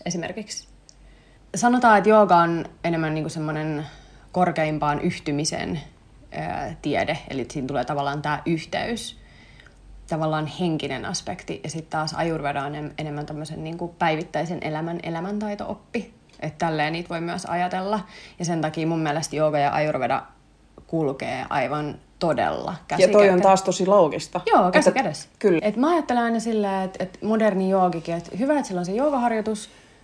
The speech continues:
Speaker 1: Öö, mä toivoisin, että meillä olisi myös joku semmonen niinku ayurvedinen tietämys meidän ihan siinä arkielämässä.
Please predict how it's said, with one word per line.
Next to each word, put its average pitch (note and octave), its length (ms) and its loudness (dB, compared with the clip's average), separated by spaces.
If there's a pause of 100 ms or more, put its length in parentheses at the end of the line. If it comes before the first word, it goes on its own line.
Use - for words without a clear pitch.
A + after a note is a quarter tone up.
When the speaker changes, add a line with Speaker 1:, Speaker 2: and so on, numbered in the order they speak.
(160)
Speaker 1:
Öö, G3 60 -2 (680)
mä B3+ 160 -2
toivoisin, G#3+ 500 0
että F#3+ 120 -4
meillä G3+ 200 -2
olisi G3 160 -6
myös G#3 260 -2
joku F#3+ 180 -6
semmonen F#3 420 -2
niinku F#3 220 -2
ayurvedinen E3 720 -2
tietämys D#3+ 520 -6
meidän F3+ 280 -4
ihan G#3+ 220 -2
siinä A3+ 240 -2
arkielämässä. G#3+ 1000 -6